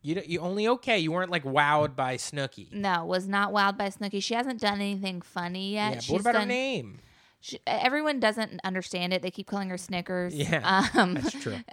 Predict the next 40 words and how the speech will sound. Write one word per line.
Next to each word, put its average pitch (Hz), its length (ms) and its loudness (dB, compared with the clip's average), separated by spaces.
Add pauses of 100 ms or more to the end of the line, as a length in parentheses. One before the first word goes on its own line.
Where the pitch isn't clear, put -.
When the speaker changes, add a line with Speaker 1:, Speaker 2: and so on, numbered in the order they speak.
(160)
Speaker 2:
um, 180 340 2
she's 233 500 -2
just, 262 220 -4
like, 226 260 0
doing 202 680 -2
very, 185 920 0 (480)
um, 156 480 -2
like, - 240 -10
sexual - 880 -4
things. 262 680 -6
Like, 190 160 -6
she - 120 -6
was, 190 140 -2
like, 170 140 -6
sucking 202 440 -10
on 175 120 -4
pickles 208 560 -6
in 190 100 -8
front 190 160 -6
of 190 60 -4
the 190 100 -6
guys, 175 360 -4
and 208 100 -8
she's 226 140 -10
like, 202 220 -6
"What? 285 200 -4
I 226 80 -4
just 226 180 -10
like 247 160 -8
to 254 80 -8
suck - 340 -8
the 240 100 -2
juice 226 300 -2
Speaker 1:
Yeah. 190 200 -2
Speaker 2:
out 175 60 -2
of 170 140 -4
it 190 140 -8
first." 180 280 -4
I'm 214 120 -6
like, 214 140 -6